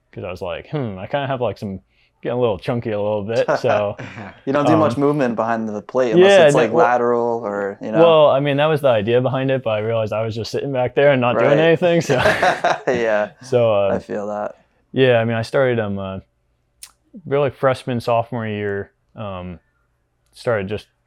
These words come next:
Speaker 1: getting, getting outdoors and starting to run a little bit. I was, I was cyber schooled, so I kinda had some time during the day. So I would just, you know, in between classes, like, lunchtime, I would just go for a run in the middle of the day. Started to build it up. Um,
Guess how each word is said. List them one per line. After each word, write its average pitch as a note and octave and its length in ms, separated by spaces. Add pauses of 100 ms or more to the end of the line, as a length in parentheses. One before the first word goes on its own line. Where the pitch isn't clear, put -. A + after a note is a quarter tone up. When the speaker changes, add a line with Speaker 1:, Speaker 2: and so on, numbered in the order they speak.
(260)
Speaker 1:
getting, G#2+ 420
getting B2 280
outdoors G#2+ 440
and G2+ 100
starting G2+ 220
to F#2 60
run G2+ 180
a G#2 60
little F#2+ 180
bit. G2 300
I G2+ 100
was, - 200 (120)
I B2 60
was G2 140
cyber F#2+ 260
schooled, G2+ 300
so G2 80
I F#2 60
kinda G2 180
had G2+ 160
some G2+ 100
time G#2 220
during G2 200
the F#2+ 60
day. A2 360
So B2 160
I G#2+ 80
would G#2+ 100
just, A2+ 200 (220)
you B2 80
know, G2 280
in A2 180
between G2+ 280
classes, G2 440
like, F2 240
lunchtime, G2+ 540
I F#2+ 60
would F2+ 80
just - 200
go G2 140
for F#2+ 140
a - 40
run A2 180
in G2 120
the F#2 40
middle F2+ 220
of F2 60
the E2+ 60
day. E2+ 140 (560)
Started A2+ 240
to G2 60
build G#2 240
it F#2+ 60
up. G2 280
Um, F2+ 300